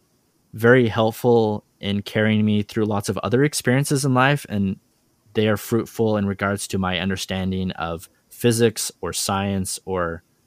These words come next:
politics, et cetera. But I could be wrong about a lot of those. And so hopefully, when I'm interacting with my family members,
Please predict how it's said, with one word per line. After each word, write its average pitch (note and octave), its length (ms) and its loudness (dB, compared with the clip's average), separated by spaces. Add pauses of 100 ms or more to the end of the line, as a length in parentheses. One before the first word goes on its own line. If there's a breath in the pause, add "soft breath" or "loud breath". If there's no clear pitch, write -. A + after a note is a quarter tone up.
(180)
politics, G2+ 560 -4
et F#2 80 -8
cetera. F#2+ 580 -2 (800)
But B2+ 320 6
I G#2+ 120 4
could A#2+ 220 0
be A2 120 2
wrong G2+ 280 2
about F#2 240 0
a F#2 40 -4
lot F2 180 0
of F#2 60 -8
those. G#2+ 400 -4 (580)
And G2+ 120 -2
so G#2 260 4
hopefully, A2 800 4 (420)
when G#2 100 2
I'm G#2+ 100 4
interacting A2 520 4
with G#2 140 -2
my G2 140 0
family F#2 320 -2
members, F2+ 580 -4